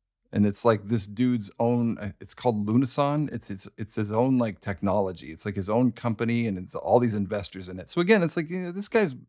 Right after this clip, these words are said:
putting his name on the line, you know? It's like, he's got a big company. He's a startup, big scientific thing. And I don't know if you,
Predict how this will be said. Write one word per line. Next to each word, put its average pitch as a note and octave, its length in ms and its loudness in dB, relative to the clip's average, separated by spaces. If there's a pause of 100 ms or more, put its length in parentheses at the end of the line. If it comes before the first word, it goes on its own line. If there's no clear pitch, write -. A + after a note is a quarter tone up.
(320)
putting C3 200 2
his G2+ 120 2
name A#2+ 320 0
on G2 140 -2
the D#2 40 -12
line, - 420 -18 (100)
you G2+ 80 -8
know? G#2+ 220 -8 (580)
It's - 100 -8
like, C#3+ 80 2
he's D#3 160 0
got F#3 160 6
a C3+ 40 6
big B2+ 280 -2
company. G2+ 440 0
He's E2 180 -14
a F2+ 60 -16
startup, A#2+ 600 0 (920)
big C#3 180 4
scientific C3 640 0
thing. A#2 420 2
And A2 240 -4
I C#3+ 80 -2
don't E3+ 100 0
know C3+ 180 2
if G#2 180 -6
you, G2+ 160 -10